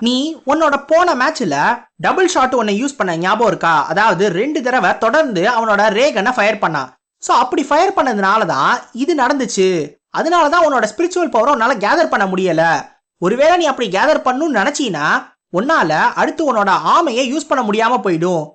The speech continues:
இன்னொருத்த மாதிரி" அப்படின்னு சொல்லிட்டு போவாங்க. அந்த இன்னொருத்தன் யாரு அப்படின்றது நம்ம உராமிஷிக்கு தெரியாது. ஆனா அந்த இன்னொருத்தன் யாரு அப்படின்னா நம்ம ஹியே தான்.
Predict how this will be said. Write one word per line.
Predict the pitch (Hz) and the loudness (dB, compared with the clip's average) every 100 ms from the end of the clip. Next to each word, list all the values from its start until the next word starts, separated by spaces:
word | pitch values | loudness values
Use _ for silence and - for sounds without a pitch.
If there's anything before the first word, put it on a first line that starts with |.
| - | -8
இன்னொருத்த | 214 320 302 220 | 0 2 2 0
மாதிரி" | 190 185 202 | 0 0 0
அப்படின்னு | 180 233 262 | 0 -2 -4
சொல்லிட்டு | 190 185 180 | -2 -2 0
போவாங்க. | 165 160 147 139 - _ _ - | 2 2 0 -4 -8 _ _ -6
அந்த | 240 269 | -4 -4
இன்னொருத்தன் | 233 359 403 392 262 202 | -4 0 0 0 -2 2
யாரு | 226 277 | 2 2
அப்படின்றது | - 339 320 226 160 156 208 277 _ | 0 -2 -2 -2 -4 -2 -2 -4 _
நம்ம | 233 277 | -4 -2
உராமிஷிக்கு | 247 339 349 - - 190 | 0 2 0 -2 -6 -4
தெரியாது. | 202 233 190 151 135 - _ - | -2 0 0 -2 -6 -10 _ -8
ஆனா | 160 254 | -2 0
அந்த | 226 | 0
இன்னொருத்தன் | 185 294 330 277 220 | -2 0 0 0 -2
யாரு | 170 214 208 | 0 2 0
அப்படின்னா | 208 202 151 190 | 0 -2 -2 -4
நம்ம | 220 | -2
ஹியே | 190 202 190 | -4 0 0
தான். | 156 143 | 0 -2